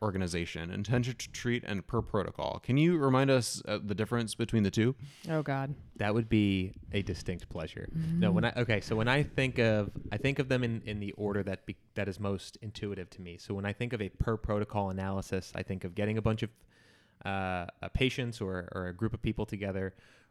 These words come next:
Speaker 3: randomizing them, administering, administering some intervention, and then, uh, either doing placebo or standard of care,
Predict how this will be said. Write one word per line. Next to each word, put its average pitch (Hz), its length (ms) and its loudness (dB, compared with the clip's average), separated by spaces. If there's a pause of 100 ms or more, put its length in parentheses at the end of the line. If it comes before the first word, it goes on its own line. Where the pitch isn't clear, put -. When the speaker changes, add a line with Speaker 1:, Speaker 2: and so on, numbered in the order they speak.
Speaker 3:
randomizing 107 640 2
them, 101 400 -2 (200)
administering, 107 680 -4
administering 113 500 -4
some 104 200 -6
intervention, 101 840 -4 (340)
and 98 160 -6
then, 95 560 -4
uh, 92 180 -8
either 98 220 -2
doing 95 240 -2
placebo 117 560 8
or 104 100 10
standard 101 320 2
of 92 100 -2
care, 101 400 2